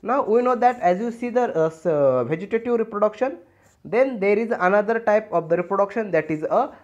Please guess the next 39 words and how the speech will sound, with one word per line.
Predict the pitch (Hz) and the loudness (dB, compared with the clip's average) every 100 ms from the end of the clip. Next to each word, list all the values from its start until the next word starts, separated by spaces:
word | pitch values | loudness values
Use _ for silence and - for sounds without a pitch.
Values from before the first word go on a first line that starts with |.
| - | -4
asexual | 175 220 185 170 - 220 | -2 0 -4 -8 -2 -2
reproduction. | 190 - 147 143 131 127 | -2 -2 -2 -2 -4 -2
We | 202 | -2
know | 226 | -2
that | 196 175 160 | -2 -2 -2
the | 233 - | -6 -2
asexual | 202 185 175 175 | -2 -4 -8 -6
reproduction | 156 156 156 156 - | -6 -4 -4 -4 -8
is | 147 143 | -8 -8
take | - - | -8 -8
place | 165 170 | -6 -4
by | 139 127 | 2 2
the | 156 214 - _ - | 2 -2 -8 _ 0
formation | 202 170 139 - 147 | 2 2 -2 -4 -4
of | 131 143 | -4 -4
the | 262 - - _ | -8 -10 -20 _
spores. | _ - 190 120 - - _ _ _ 135 | _ 0 2 2 -2 -16 _ _ _ -14
This | 143 | -6
is | 185 175 | -2 0
a, | 170 | 0
by | 151 127 147 180 | 2 4 6 6
the | 175 220 - - | 4 -4 -6 -2
formation | 151 147 143 143 143 | 0 2 -2 -2 -2
of | 123 135 | -2 -2
the | 262 - _ _ | -6 -8 _ _
spores. | _ 151 123 - | _ -4 -4 -6
We | 214 262 | -6 -2
know | 254 | 0
that | 247 247 208 | 0 -2 0
the, | 254 - - | 0 0 0
um, | 147 143 135 139 151 143 - _ _ | 4 4 4 0 -4 -10 -16 _ _
sp-, | _ - 180 | _ -10 4
how | 226 233 | 4 6
the | 233 | 0
spore | - 196 196 | 0 2 4
will | 180 | 4
be | 165 | 2
the | 139 131 | 0 -4
form. | - 120 92 | 0 -2 -2